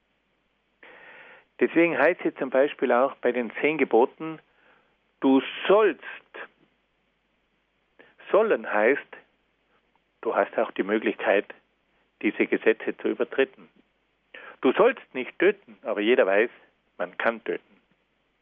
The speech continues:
Du sollst nicht die Ehe brechen, aber jeder weiß, man kann die Ehe brechen.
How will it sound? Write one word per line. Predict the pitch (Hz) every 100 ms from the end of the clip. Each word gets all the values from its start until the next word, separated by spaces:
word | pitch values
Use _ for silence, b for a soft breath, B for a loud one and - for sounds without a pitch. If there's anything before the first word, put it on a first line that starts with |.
| - B B B -
Du | 143
sollst | 190 240 - -
nicht | 170 -
die | 151
Ehe | 175 226
brechen, | - 110 95 - 95 _ _ -
aber | 131 101
jeder | 104 127 98
weiß, | 101 113 - _ -
man | 101
kann | - 110
die | -
Ehe | 123 110
brechen. | 135 175